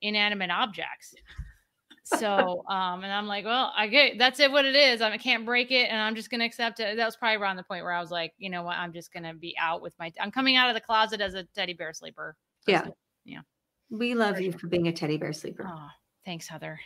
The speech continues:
Speaker 1: Thanks. That's the
Speaker 2: No.
Speaker 1: first, this is the first time I ever said that, um, to, you know,
Speaker 2: The
Speaker 1: like,
Speaker 2: general
Speaker 1: out in,
Speaker 2: public?
Speaker 1: out, out in the, out in the inter-, interwebs.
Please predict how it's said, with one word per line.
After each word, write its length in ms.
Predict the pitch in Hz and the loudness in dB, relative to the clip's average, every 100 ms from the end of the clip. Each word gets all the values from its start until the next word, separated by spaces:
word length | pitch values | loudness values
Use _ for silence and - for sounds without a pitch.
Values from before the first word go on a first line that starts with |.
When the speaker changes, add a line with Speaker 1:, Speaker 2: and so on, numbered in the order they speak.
| - | -10
Speaker 1:
Thanks. 160 | 185 - | -8 0
That's 160 | 220 | 2
the 60 | 170 | 4
Speaker 2:
No. 60 | 247 | 6
Speaker 1:
first, 160 | 269 | 6
this 100 | 269 | 2
is 60 | 277 | 0
the 60 | 226 | 2
first 220 | 226 - | 2 4
time 140 | 220 | 6
I 140 | 196 190 | 8 6
ever 160 | 175 | 4
said 220 | - 180 | -2 0
that, 240 | 180 170 - _ - _ _ - | 2 0 -2 _ -20 _ _ -4
um, 320 | 170 165 160 - | -2 -2 -6 -8
to, 340 | 175 160 156 - | -8 -6 -8 -12
you 140 | 175 160 | -10 -10
know, 160 | 151 156 _ _ _ _ _ - | -10 -14 _ _ _ _ _ -4
Speaker 2:
The 60 | 180 | 0
Speaker 1:
like, 40 | |
Speaker 2:
general 280 | 185 175 180 | 2 4 6
Speaker 1:
out 180 | 202 214 | 6 6
in, 100 | 208 | 6
Speaker 2:
public? 0 | 190 | 8
Speaker 1:
out, 220 | 214 226 | 8 8
out 280 | 220 233 240 | 10 10 8
in 140 | 226 | 6
the, 60 | 220 | 6
out 280 | 208 226 277 | 6 4 6
in 160 | 262 | 6
the 200 | 226 202 | 4 2
inter-, 280 | 208 214 208 | 0 0 0
interwebs. 600 | 196 196 165 151 156 - | -2 -2 -4 -6 -10 -18